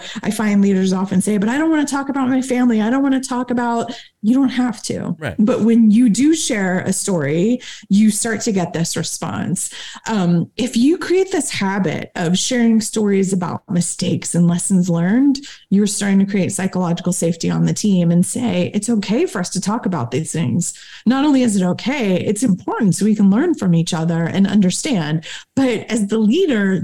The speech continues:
Speaker 1: you need to lead that.
Speaker 2: Mm.
Speaker 1: Otherwise, it is incredibly vulnerable for someone to be like, "Yeah, let me tell you about this mistake I just made in front of all of these people." So it can create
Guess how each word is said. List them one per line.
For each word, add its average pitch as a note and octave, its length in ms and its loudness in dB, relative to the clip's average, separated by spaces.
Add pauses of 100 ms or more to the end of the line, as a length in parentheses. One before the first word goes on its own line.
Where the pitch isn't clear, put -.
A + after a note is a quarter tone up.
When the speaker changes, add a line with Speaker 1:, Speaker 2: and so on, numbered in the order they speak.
Speaker 1:
you G#3+ 180 4
need E4 220 2
to A3 100 0
lead G3+ 440 2
that. - 380 -6 (100)
Speaker 2:
Mm. B3 100 -2
Speaker 1:
Otherwise, F#3 720 0
it A#3+ 140 0
is G#3+ 120 2
incredibly G#3 720 2
vulnerable E3+ 840 0 (160)
for A#3 80 0
someone G3+ 360 2
to G3+ 100 0
be A#3 160 2
like, F#3+ 260 0
"Yeah, F4 220 0
let A3+ 120 0
me D4 160 2
tell B3 160 -2
you A3 120 2
about F#3 240 0
this G3+ 180 -4
mistake A#4+ 460 0
I G3+ 100 -4
just G3 240 -4
made F3+ 280 0
in G3+ 120 2
front A#3 220 -2
of A3+ 100 0
all C4 260 -2
of C4+ 120 2
these C4+ 180 0
people." F#3+ 580 -2 (360)
So B3 320 0
it A3+ 260 -2
can A#3 460 4 (100)
create A3+ 680 2